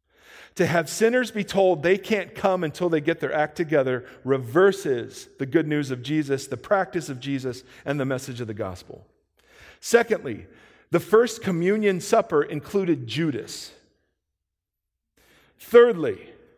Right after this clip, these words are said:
show me on the basis of those verses what boundary marker the church should use for leadership to determine who gets to take it and who doesn't. You can't pick one. And fourthly,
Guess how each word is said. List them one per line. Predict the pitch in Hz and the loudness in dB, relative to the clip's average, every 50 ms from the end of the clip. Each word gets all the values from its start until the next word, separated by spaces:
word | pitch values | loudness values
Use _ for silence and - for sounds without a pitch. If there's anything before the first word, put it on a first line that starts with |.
| _ _ _ _ _ _ _ _ _ _ _ _ | _ _ _ _ _ _ _ _ _ _ _ _
show | - - - - 226 233 254 277 | -8 -6 0 4 6 6 6 6
me | 277 240 202 170 160 | 4 4 2 0 0
on | - - 160 165 165 | 0 -2 -2 0 0
the | 147 | -2
basis | 131 113 - 175 202 233 226 - - 240 - - | -2 4 4 4 4 4 2 -2 -4 -6 -2 -2
of | 175 147 135 | -4 0 2
those | 151 175 214 208 | 2 2 2 0
verses | 208 165 160 143 127 - - 113 107 104 - - | 0 0 0 0 0 -2 -8 -10 -12 -12 -12 -10
what | 113 123 156 202 240 - 180 147 117 | -2 4 4 4 4 2 -6 -6 -2
boundary | - 185 208 226 240 247 214 208 196 170 | 0 2 2 2 0 0 0 -2 -2 0
marker | 151 147 131 123 120 - 139 127 | 0 0 0 0 -2 -2 -4 -4
the | 127 123 | -4 -4
church | 117 - - 185 175 175 175 | -6 -4 -2 -2 -2 -2 -2
should | - 180 156 143 | -4 -4 -4 -4
use | 143 160 160 135 117 113 113 - - - - - - _ _ _ | -2 0 0 0 -2 -4 -10 -12 -14 -16 -18 -20 -20 _ _ _
for | - - 185 175 165 | -6 0 0 2 2
leadership | 156 160 190 214 226 214 208 202 - 208 - - | 2 2 2 2 2 0 0 0 -2 -4 -2 -2
to | 196 | -2
determine | 170 170 170 - 180 165 151 151 139 | -2 -2 -4 -2 -2 -2 -2 -2 -4
who | 123 143 170 | -4 -6 -2
gets | 151 170 165 - | -2 -2 -2 -2
to | - 170 | -8 -10
take | 151 - 165 151 143 - | -8 -4 -6 -6 -4 -6
it | 147 | -10
and | 131 120 | -10 -8
who | 117 131 | -8 -6
doesn't. | 120 110 98 92 - - - _ _ _ - _ _ _ _ _ _ _ | -6 -6 -8 -8 -14 -20 -20 _ _ _ -20 _ _ _ _ _ _ _
You | - 147 180 | -8 -8 -8
can't | - - - 196 185 185 - - | -8 -6 -6 -6 -6 -6 -8 -10
pick | - - 160 - - | -6 -6 -6 -6 -6
one. | 131 123 123 123 143 139 123 101 - - - - - - _ _ _ _ _ _ _ _ _ _ _ _ _ _ _ _ _ _ _ _ _ _ _ _ _ _ _ _ _ _ - | -12 -10 -4 -2 0 0 0 -2 -6 -12 -18 -20 -20 -20 _ _ _ _ _ _ _ _ _ _ _ _ _ _ _ _ _ _ _ _ _ _ _ _ _ _ _ _ _ _ -6
And | 123 120 113 | -6 -6 -6
fourthly, | - - - 143 135 131 - - 64 58 - - - - | -10 -4 -2 0 0 0 -2 -8 -14 -14 -14 -16 -20 -20